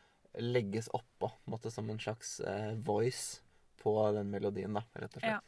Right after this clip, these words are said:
Speaker 1: Så det er litt om den. Og så er det jo, ehm, det er jo noen flere Ave Mariaer også som er litt mer, kall det,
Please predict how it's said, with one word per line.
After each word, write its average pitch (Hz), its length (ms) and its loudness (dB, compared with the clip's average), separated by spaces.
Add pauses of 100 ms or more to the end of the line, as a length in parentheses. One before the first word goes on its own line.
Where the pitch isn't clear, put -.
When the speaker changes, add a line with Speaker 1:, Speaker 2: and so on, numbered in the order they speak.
(600)
Speaker 1:
Så 143 160 -2
det 135 100 6
er 139 80 8
litt 131 200 0
om 139 220 0
den. 160 360 4 (840)
Og 143 80 2
så - 300 0
er 107 300 4
det 123 120 2
jo, 156 200 2 (120)
ehm, 131 560 0 (1000)
det 123 160 2
er 107 200 6
jo 139 80 4
noen 180 140 0
flere 101 360 2
Ave 110 160 0
Mariaer 120 420 -2
også - 260 -2
som 151 160 -4
er 135 80 2
litt 131 260 -4
mer, 107 320 2
kall 104 280 0
det, 113 260 4